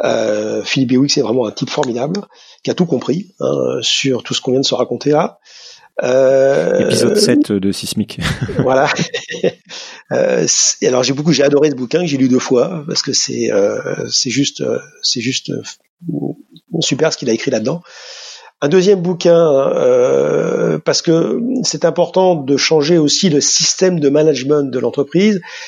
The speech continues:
Speaker 1: si on veut faire émerger ces nouvelles idées. Et pour faire évoluer, euh, le système de management d'entreprise, je recommande le livre Reinventing Organizations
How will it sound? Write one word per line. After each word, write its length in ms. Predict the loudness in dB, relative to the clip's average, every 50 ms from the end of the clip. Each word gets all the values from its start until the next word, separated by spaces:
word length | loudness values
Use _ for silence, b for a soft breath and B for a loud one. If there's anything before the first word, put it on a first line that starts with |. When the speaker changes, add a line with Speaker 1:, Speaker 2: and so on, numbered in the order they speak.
| B
Speaker 1:
si 240 | B 0 2 4 4
on 100 | 2 4
veut 120 | 2 0
faire 220 | 0 2 2 4 4
émerger 360 | 4 4 4 2 2 2 0
ces 160 | 0 0 -2
nouvelles 220 | 0 2 0 0 0
idées. 320 | -4 -4 -4 -4 -6 -8 B B B B B B B B B _
Et 100 | -2 -2
pour 180 | -2 -2 -8 -2
faire 180 | 0 2 4 4
évoluer, 540 | 4 4 4 4 6 6 4 4 2 -2 -6 -6
euh, 160 | -4 -2 0
le 160 | 2 2 2
système 380 | 2 0 -2 0 0 2 2 2
de 80 | 2
management 380 | 2 2 2 2 2 2 2 0
d'entreprise, 460 | 0 0 -2 -6 -2 2 2 2 4
je 60 | 4
recommande 640 | 2 2 2 2 2 0 2 2 0 0 -2 -4 -6 -8 B B B B B B B
le 280 | _ -2 0 2 2 2
livre 380 | 4 4 2 4 4 4 2 4
Reinventing 800 | 4 4 4 4 4 4 0 0 0 0 2 2 2 0 -2 -4 -2
Organizations 640 | -2 0 2 2 2 4 2 2 0 2 0 -2 -2